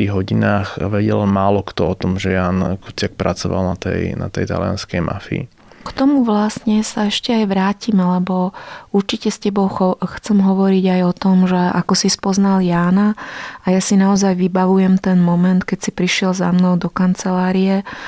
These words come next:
Speaker 2: a povedal si mi, že chceš sa porozprávať o príbehu talianskej mafie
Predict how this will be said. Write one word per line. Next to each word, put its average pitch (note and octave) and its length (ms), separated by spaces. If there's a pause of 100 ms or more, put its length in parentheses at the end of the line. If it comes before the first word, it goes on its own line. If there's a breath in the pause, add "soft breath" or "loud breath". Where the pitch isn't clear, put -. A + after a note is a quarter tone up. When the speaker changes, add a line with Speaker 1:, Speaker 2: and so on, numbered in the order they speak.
(120 loud breath)
Speaker 2:
a - 160
povedal F3+ 400
si F#3 240
mi, F3+ 160
že F3 480 (400 loud breath)
chceš - 240
sa F#3+ 160
porozprávať F3+ 1040
o E3+ 160
príbehu F3 480
talianskej F3+ 720
mafie F3+ 560